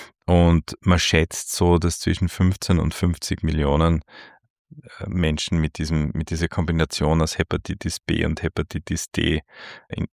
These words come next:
weltweit infiziert sind, chronisch. Das Gute ist, wenn man Schutz gegen Hepatitis B hat, also durch eine Impfung zum Beispiel, dann ist man auch vor Hepatitis D geschützt, weil das Viruspartikel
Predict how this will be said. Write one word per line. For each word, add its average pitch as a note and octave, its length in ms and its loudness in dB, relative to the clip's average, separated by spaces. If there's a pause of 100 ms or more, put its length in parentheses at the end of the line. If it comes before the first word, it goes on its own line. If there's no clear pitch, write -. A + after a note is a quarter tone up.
weltweit D#2+ 480 -2
infiziert - 640 -6
sind, - 260 -6 (140)
chronisch. - 580 -2 (600)
Das G2 180 2
Gute A#2 300 4
ist, G#2 420 2
wenn F#2 180 6
man F2+ 200 8
Schutz - 500 0
gegen E2+ 240 4
Hepatitis E2+ 640 -2
B E2+ 300 4
hat, B2+ 340 2 (360)
also E2 140 -2
durch E2 220 -4
eine E2+ 100 0
Impfung G2 320 2
zum G2 160 -2
Beispiel, F2+ 480 2 (540)
dann E2 160 4
ist D#2+ 160 -2
man E2 100 6
auch D#2+ 180 2
vor - 160 0
Hepatitis E2 640 -2
D D#2+ 160 0
geschützt, - 480 -2
weil D#2+ 120 4
das E2 180 0
Viruspartikel F2+ 880 2